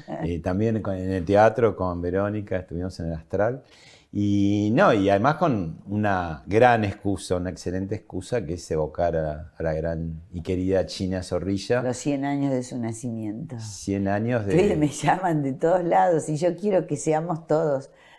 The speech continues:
Speaker 1: A mí me gustaría que fuéramos acá un coro para celebrar esto, ¿no? El nacimiento de alguien tan mágico, tan exquisito, tan bien educada.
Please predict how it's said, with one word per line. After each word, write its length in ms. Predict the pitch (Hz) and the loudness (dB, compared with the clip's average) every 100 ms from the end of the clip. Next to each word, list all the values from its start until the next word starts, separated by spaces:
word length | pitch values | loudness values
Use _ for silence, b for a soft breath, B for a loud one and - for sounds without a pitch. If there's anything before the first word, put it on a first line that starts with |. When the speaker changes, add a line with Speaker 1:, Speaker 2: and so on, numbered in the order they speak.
| b | b
Speaker 1:
A 120 | - | -6
mí 140 | 139 156 | -2 -2
me 120 | 180 | 0
gustaría 560 | 156 156 151 147 156 151 | -2 0 0 0 0 0
que 120 | 143 | -6
fuéramos 600 | 127 151 151 147 135 135 | -4 -2 -2 -2 -6 -4
acá 560 | 131 - 139 139 131 - b b | -6 -4 -4 -2 -6 -10 b b
un 260 | 110 131 131 | -6 -6 -4
coro 680 | - 170 143 123 117 104 78 | 0 2 2 0 -4 -10 -12
para 260 | - 113 117 | -6 -4 -4
celebrar 640 | 123 117 120 117 117 120 | -6 -6 -4 -4 -6 -4
esto, 400 | 123 120 - 101 | -6 -8 -8 -6
¿no? 320 | 113 139 160 160 | -6 -8 -10 -10
El 160 | 117 | -10
nacimiento 720 | 117 110 123 123 117 117 120 | -8 -8 -6 -6 -6 -8 -8
de 160 | 117 113 | -6 -6
alguien 500 | 113 113 113 104 101 b b b b b - | -6 -8 -8 -10 -14 b b b b b -10
tan 240 | 107 101 | -6 -2
mágico, 920 | 123 120 - - 123 - 117 123 107 - _ - | -2 -4 -8 -12 -12 -6 -6 -6 -14 -20 _ -12
tan 240 | 104 107 | -10 -8
exquisito, 1000 | 104 - 80 - 95 110 110 107 110 110 117 _ _ b b b b b b b _ | -10 -12 -14 -8 -8 -8 -8 -10 -10 -14 -20 _ _ b b b b b b b _
tan 220 | 107 110 110 | -8 -6 -6
bien 200 | 113 110 | -6 -6
educada. 880 | 104 98 101 113 107 107 98 92 | -6 -8 -6 -6 -4 -6 -6 -10